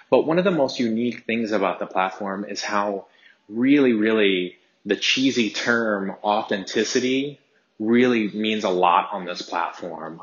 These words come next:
We really see that, that very authentic, very engaging, very real content performs very well on this platform. Anything that's commercial,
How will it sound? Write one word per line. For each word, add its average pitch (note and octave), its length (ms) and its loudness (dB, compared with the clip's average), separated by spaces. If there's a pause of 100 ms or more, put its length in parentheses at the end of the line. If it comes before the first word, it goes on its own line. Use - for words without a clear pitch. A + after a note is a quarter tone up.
We A2+ 120 2
really A#2+ 320 4
see A2+ 320 0
that, G2 360 0 (880)
that G2+ 320 -2
very G#2+ 320 4
authentic, C3 1080 0 (200)
very G#2 400 4
engaging, A#2 840 2
very G#2 220 4
real G#2+ 580 2
content G#2 640 -4
performs G#2 580 -4 (160)
very G#2 360 4
well F#2+ 240 0
on F2+ 120 -10
this E2 140 -12
platform. E2+ 640 -8
Anything A#2+ 340 -8
that's A2+ 200 -10
commercial, B2 840 0